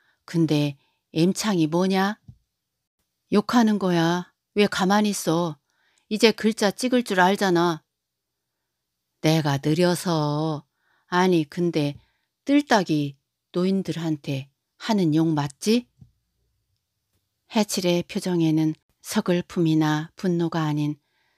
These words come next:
젊은이들의 언어를 알아들었다는 뿌듯함이 서려 있었다. "내가 킵에 떠줄까?" "킵에는 또 뭐냐?" 산은 해칠의 스마트폰을 가져다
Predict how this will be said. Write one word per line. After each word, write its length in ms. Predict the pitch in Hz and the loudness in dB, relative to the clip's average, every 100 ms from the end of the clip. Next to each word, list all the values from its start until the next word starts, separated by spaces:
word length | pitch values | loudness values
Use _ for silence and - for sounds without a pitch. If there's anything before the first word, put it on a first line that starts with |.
| _ | _
젊은이들의 720 | - 190 185 175 170 170 170 | -2 0 2 0 -2 -2 -2
언어를 640 | 165 156 151 151 156 151 - | 0 0 0 -2 -2 -4 -4
알아들었다는 960 | 170 170 170 - 180 170 165 156 151 147 _ _ _ - | -2 -2 -2 -4 -8 -6 -4 -2 0 -2 _ _ _ -10
뿌듯함이 640 | 190 175 - 180 151 151 | -6 -6 -6 -4 -2 -2
서려 300 | - 196 175 | -6 -6 -4
있었다. 640 | 160 147 139 139 139 139 - _ _ _ _ _ _ _ _ _ _ | -4 -6 -10 -10 -10 -10 -12 _ _ _ _ _ _ _ _ _ _
"내가 400 | - 185 180 170 165 | 0 2 2 0 -2
킵에 360 | - 233 175 - | -6 -4 -4 -4
떠줄까?" 560 | 196 175 170 208 240 _ _ _ _ _ _ _ _ _ _ _ _ _ _ _ - | -6 -6 -6 -2 -4 _ _ _ _ _ _ _ _ _ _ _ _ _ _ _ -6
"킵에는 600 | - 214 196 156 143 135 | -2 0 2 2 0 -2
또 160 | 156 139 | -4 -2
뭐냐?" 600 | 147 151 147 143 143 - _ - _ _ _ _ _ _ _ _ - | 0 0 2 0 0 -4 _ -20 _ _ _ _ _ _ _ _ -14
산은 540 | - 185 165 160 165 _ _ _ | -2 2 2 2 -2 _ _ _
해칠의 460 | 214 202 - 185 180 | -6 -4 -4 -2 -2
스마트폰을 840 | - 185 180 - 170 165 160 160 | -4 -4 -4 -6 -6 0 2 0
가져다 600 | 165 180 175 165 156 156 | -2 -6 -6 -4 -4 -6